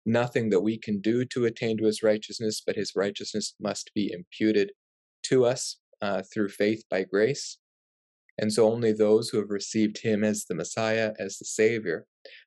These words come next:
are going to be held, uh, uh, from judgment. So in the pink here, we see the Lord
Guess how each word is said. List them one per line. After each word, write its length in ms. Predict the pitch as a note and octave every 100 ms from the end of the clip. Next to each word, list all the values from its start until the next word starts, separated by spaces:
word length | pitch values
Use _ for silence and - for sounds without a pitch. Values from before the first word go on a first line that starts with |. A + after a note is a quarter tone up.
| -
are 80 | A2
going 320 | G#2+ A2 G#2+
to 140 | G#2+
be 300 | G#2 G#2+ G#2
held, 520 | G2+ - C3+ A2+ G#2+ - _ _ - - _ _
uh, 280 | G#2+ G2+ - - B2 _ _ _ _ _ _ _
uh, 220 | G#2+ F#2
from 440 | F#2 - A#2+ A2+ G#2+
judgment. 500 | A2 A#2+ - F2+ - _ _ _ _ _ _ _ _ _ _ - - _
So 200 | - A#2
in 120 | A2
the 80 | G#2+
pink 300 | - B2+ B2
here, 180 | A#2 G#2
we 80 | G#2+
see 180 | A#2
the 100 | A2
Lord 340 | G2+ G#2+ A2+